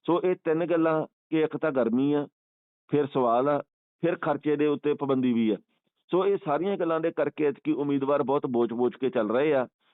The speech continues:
ਪਰ ਐਤਕੀ ਫਿਰ ਇੱਕ ਪਾਸੇ ਜਿੱਥੇ ਪੰਜਾਬੀਆਂ ਨੇ ਸਵਾਲ ਸੋਹਣੇ ਕੀਤੇ ਆ, ਉਹਦੇ ਲਈ ਸਿਫਤ ਵੀ ਕਰਨੀ ਬਣਦੀ ਪੰਜਾਬੀਆਂ ਦੀ, ਪਰ ਲੰਘੇ ਕੱਲ੍ਹ ਜੋ ਪੰਜਾਬੀਆਂ ਨੇ ਜਲੂਸ ਕੱਢਿਆ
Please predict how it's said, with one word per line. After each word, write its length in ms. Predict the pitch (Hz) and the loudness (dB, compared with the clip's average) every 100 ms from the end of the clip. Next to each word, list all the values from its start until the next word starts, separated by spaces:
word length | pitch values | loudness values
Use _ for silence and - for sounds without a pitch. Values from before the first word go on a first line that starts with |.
| _ | _
ਪਰ 100 | 143 | -2
ਐਤਕੀ 420 | 151 151 - 160 170 | 0 0 -2 -4 -2
ਫਿਰ 300 | 156 160 151 151 | 0 0 0 -2
ਇੱਕ 200 | 147 - | -4 -2
ਪਾਸੇ 260 | 160 156 151 | -2 0 -2
ਜਿੱਥੇ 260 | 151 156 | -2 -4
ਪੰਜਾਬੀਆਂ 520 | 151 143 135 127 139 | -2 0 0 0 -2
ਨੇ 100 | 143 | -4
ਸਵਾਲ 340 | 135 120 107 113 | -2 0 0 0
ਸੋਹਣੇ 280 | 127 151 156 | -2 -2 -2
ਕੀਤੇ 360 | 151 139 131 | -4 0 2
ਆ, 100 | 120 - _ _ - - - | 0 -4 _ _ -20 -8 -2
ਉਹਦੇ 140 | 151 | 0
ਲਈ 120 | 160 165 | 0 0
ਸਿਫਤ 340 | - 120 - | -2 -4 -2
ਵੀ 140 | 165 | -2
ਕਰਨੀ 280 | 165 156 151 | 0 -2 -2
ਬਣਦੀ 300 | 143 135 143 | -2 -2 -2
ਪੰਜਾਬੀਆਂ 500 | 143 135 120 127 131 | -2 -2 -2 0 0
ਦੀ, 180 | 139 156 - _ _ _ | 0 -2 -8 _ _ _
ਪਰ 160 | 143 135 | 0 2
ਲੰਘੇ 320 | 139 170 190 | 2 0 0
ਕੱਲ੍ਹ 240 | 180 170 | 0 0
ਜੋ 140 | 160 165 | 0 -2
ਪੰਜਾਬੀਆਂ 500 | 156 147 143 147 147 | 0 0 0 0 -2
ਨੇ 60 | |
ਜਲੂਸ 260 | 131 120 123 - | 0 -2 -2 -4
ਕੱਢਿਆ 380 | 147 156 117 | -2 0 0